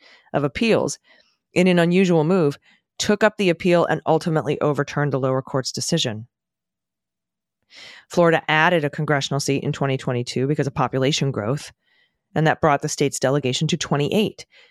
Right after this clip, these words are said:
Republicans in the legislature enacted a map that was initially anticipated to hold Republicans at sixteen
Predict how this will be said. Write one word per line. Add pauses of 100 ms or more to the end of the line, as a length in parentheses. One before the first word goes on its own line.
(300)
Republicans
in
the
legislature
enacted
a
map
that
was
initially
anticipated
to
hold
Republicans
at
sixteen